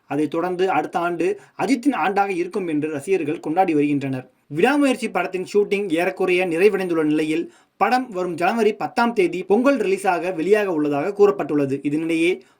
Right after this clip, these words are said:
படத்தின் சில பேட்ச் வேலைகள் மற்றும் ஒரு பாடல் காட்சிக்கான ஷூட்டிங் மீதம் உள்ளதாக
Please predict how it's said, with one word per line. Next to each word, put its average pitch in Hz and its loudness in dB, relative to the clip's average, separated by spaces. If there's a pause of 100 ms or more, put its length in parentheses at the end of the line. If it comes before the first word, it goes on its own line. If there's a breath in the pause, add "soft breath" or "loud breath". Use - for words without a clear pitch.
(140)
படத்தின் 214 -2
சில 240 -2
பேட்ச் 226 -2
வேலைகள் 190 0
மற்றும் 165 -8 (180 soft breath)
ஒரு 190 2
பாடல் 233 2
காட்சிக்கான 185 -4
ஷூட்டிங் 185 -4
மீதம் 190 0
உள்ளதாக 147 -2